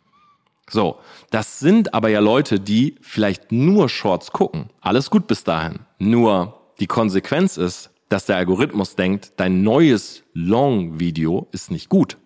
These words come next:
Und deshalb pusht es das nicht und schränkt es ein. Das ist einfach dumm.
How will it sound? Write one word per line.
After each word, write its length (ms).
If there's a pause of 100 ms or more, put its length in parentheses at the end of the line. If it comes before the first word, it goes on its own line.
(440)
Und 180
deshalb 320
pusht 240
es 120
das 220
nicht 280 (140)
und 160
schränkt 320
es 180
ein. 300 (920)
Das 200
ist 60
einfach 180
dumm. 360